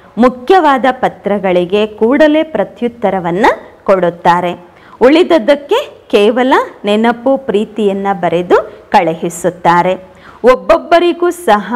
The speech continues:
ಪ್ರತ್ಯೇಕವಾಗಿ ಕುಳಿತು ಪತ್ರ ಬರೆಯಲು ಸಾಧ್ಯವಿಲ್ಲ, ಬಹಳ ಕಷ್ಟ ಆಗತ್ತೆ. ಮಕ್ಕಳಿಗೆ ಎಷ್ಟು ಖುಷಿ ಆಗತ್ತೆ, "ಓಹೋ, ಇದು ಬೇಹದ್ದಿನ ಪತ್ರ ಬಂದಿದೆ" ಎಂದು.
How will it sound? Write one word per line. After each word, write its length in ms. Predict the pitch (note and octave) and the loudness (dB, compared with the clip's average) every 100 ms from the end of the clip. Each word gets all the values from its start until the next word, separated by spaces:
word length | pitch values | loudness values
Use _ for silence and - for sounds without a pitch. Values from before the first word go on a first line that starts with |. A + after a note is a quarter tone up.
| B3 | -2
ಪ್ರತ್ಯೇಕವಾಗಿ 1080 | A#3+ F3+ F3+ C#4 D4+ - C4 A#3 A3+ A#3 A#3 | -2 -4 -2 -2 -2 -2 0 0 -2 -4 -6
ಕುಳಿತು 500 | - F#3+ G3 - A3+ | -2 0 0 -2 -2
ಪತ್ರ 380 | A3 F#3+ - G3 | -2 -4 0 0
ಬರೆಯಲು 800 | F#3 F3+ F3+ F3 G#3 B4 - - - | 0 -2 -2 0 2 0 -2 -20 -2
ಸಾಧ್ಯವಿಲ್ಲ, 720 | G#3+ E3 E3 - E3+ F#3+ E4 C#4+ G3 - - | 2 2 0 -6 -4 -2 0 0 0 -8 -2
ಬಹಳ 320 | G3 G3 C4 D4+ | -2 0 -4 -6
ಕಷ್ಟ 460 | D4 F3+ - - G#3 | -2 -4 -4 -6 -2
ಆಗತ್ತೆ. 920 | F#3 F3+ F3 E3 - F#3 F3 E3+ - - - - | 0 -2 -2 -4 -2 -2 -2 -4 -12 -20 -20 -4
ಮಕ್ಕಳಿಗೆ 680 | A#3 A#3 D#4+ E4 E4+ E4 B3+ | -2 0 2 4 2 0 -2
ಎಷ್ಟು 720 | B3+ - A3 C4+ - G#4+ G#4 | -4 -4 -2 -2 0 0 0
ಖುಷಿ 400 | A#3+ A#3 - D4+ | -2 -4 -2 0
ಆಗತ್ತೆ, 680 | A3 F3 E3+ F3 F3 E3+ E3 - - | 2 0 -4 -8 -4 -4 -4 -10 0
"ಓಹೋ, 720 | G3+ F#3 F3 E3 B3 F#4+ F3+ - - | 2 2 0 0 2 2 -2 -10 -6
ಇದು 220 | F#4 G#4+ | 0 2
ಬೇಹದ್ದಿನ 680 | A#3+ G3 G#3 A#3 D4+ - F#4+ G4 | 2 0 -2 -2 -6 0 2 2
ಪತ್ರ 420 | F#4+ A3 - - A#3+ | 0 -2 -4 -4 -4
ಬಂದಿದೆ" 500 | G3+ F3+ F#3+ G#3+ G3+ | -2 -4 -2 -2 0
ಎಂದು. 640 | F#3+ E3+ F3 E3+ F3 F3 | 0 0 -4 0 0 -2